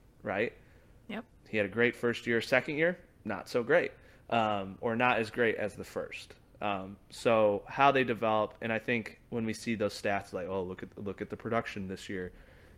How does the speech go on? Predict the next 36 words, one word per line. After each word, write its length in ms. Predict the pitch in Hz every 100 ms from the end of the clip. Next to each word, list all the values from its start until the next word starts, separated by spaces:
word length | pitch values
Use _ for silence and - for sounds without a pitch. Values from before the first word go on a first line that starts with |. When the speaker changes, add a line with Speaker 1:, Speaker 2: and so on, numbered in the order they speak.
| -
Speaker 1:
it's 100 | -
like, 360 | 92 87 - -
"Okay, 180 | - 104
all 140 | 98
these 160 | 104 104
guys 220 | - 98 101
are 40 |
in 80 | 95
year 140 | 95
two, 400 | 92 - 143 143 139 -
more 160 | 104 98
tape. 360 | - 127 127 - - -
They 80 | -
figured 280 | - 120 113
out 120 | 107
how 140 | 101 104
to 180 | 104 104 - - - -
play 220 | - 113
them 240 | 107 104 101 - - -
defensively." 720 | 117 117 104 104 92 95 98 - - - - -
Um, 400 | 98 95 92 92 - - - - -
I 60 | 113
don't 120 | 117
necessarily, 360 | 113 - 110 101
that's 180 | 98
a, 60 | 101 - - -
I 60 | -
don't 80 | 113
necessarily 360 | 110 - 107 98
think 180 | 101
that's 160 | 92 85
a 40 |
completely 420 | - 98 101 101 101
fair 420 | - 98 98 - -
comparison. 640 | - 98 - - - 113 - - - - -
However, 420 | - 135 117 104